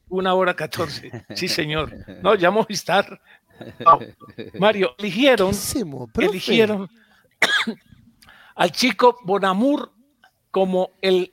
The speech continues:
Speaker 1: rey de la combatividad de los primeros nueve días. Creo que
Speaker 2: No
Speaker 1: es
Speaker 2: sé
Speaker 1: una,
Speaker 2: qué.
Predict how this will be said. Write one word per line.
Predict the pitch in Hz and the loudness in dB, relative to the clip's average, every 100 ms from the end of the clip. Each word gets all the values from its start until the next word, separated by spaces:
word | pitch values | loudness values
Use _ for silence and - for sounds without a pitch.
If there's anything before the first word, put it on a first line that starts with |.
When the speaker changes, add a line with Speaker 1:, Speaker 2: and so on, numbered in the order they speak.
| _ | _
Speaker 1:
rey | 165 196 262 | -6 0 0
de | 226 226 | 2 2
la | 196 | 2
combatividad | 180 160 156 151 147 185 220 - _ - - | 0 -4 -4 -2 0 0 -2 -6 _ -12 -6
de | |
los | 151 139 | -6 -6
primeros | 156 156 185 196 185 - _ _ | -6 -4 0 -2 -2 -10 _ _
nueve | 143 156 156 | -6 -4 -2
días. | 135 117 - - _ _ | -4 -8 -14 -20 _ _
Creo | 320 339 | 0 2
que | |
Speaker 2:
No | 302 | 2
Speaker 1:
es | - | 0
Speaker 2:
sé | |
Speaker 1:
una, | 269 262 | 2 4
Speaker 2:
qué. | 196 | 2